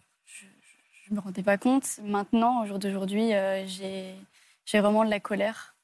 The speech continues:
euh, parce que, euh, bah, je sais que j'ai pas tout dit quand j'étais petite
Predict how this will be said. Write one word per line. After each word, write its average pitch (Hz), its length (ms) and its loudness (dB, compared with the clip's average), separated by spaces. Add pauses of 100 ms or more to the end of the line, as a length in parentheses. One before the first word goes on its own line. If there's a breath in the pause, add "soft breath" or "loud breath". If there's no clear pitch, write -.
(560 soft breath)
euh, 190 200 -6
parce 190 300 -2
que, - 120 -4
euh, 190 500 0 (1040 soft breath)
bah, 196 300 4
je 190 100 -2
sais 190 160 0
que 208 60 0
j'ai 196 120 2
pas 226 140 2
tout 226 140 0
dit 220 240 0 (100)
quand 202 140 -4
j'étais 190 240 -6
petite 220 560 0